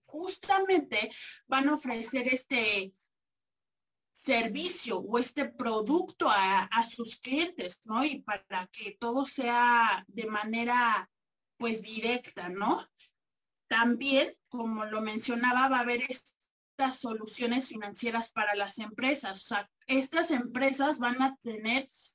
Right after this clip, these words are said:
un software para la contabilidad y, pues, justamente ahí, tanto como yo cliente como la empresa financiera va a tener, digamos, cada uno su perfil, ¿no?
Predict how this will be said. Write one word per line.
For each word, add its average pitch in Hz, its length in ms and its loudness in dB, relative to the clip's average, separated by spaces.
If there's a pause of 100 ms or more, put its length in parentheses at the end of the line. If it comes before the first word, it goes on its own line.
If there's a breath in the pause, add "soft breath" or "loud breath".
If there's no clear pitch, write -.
un 262 220 -2
software 240 800 0 (140)
para 226 240 0
la 208 220 0
contabilidad 220 1000 0
y, 240 160 -4
pues, - 280 -6
justamente 330 520 0
ahí, 330 300 2 (460 loud breath)
tanto 247 400 0
como 254 240 4
yo 370 240 0
cliente 349 480 0
como 240 360 0
la 226 140 -2
empresa 370 400 0
financiera 277 500 0 (200)
va 262 60 4
a 262 60 -6
tener, 285 420 -2 (300)
digamos, 247 640 -2 (200)
cada 277 320 2
uno 277 300 2
su 226 260 -6
perfil, 214 600 -6
¿no? 277 360 0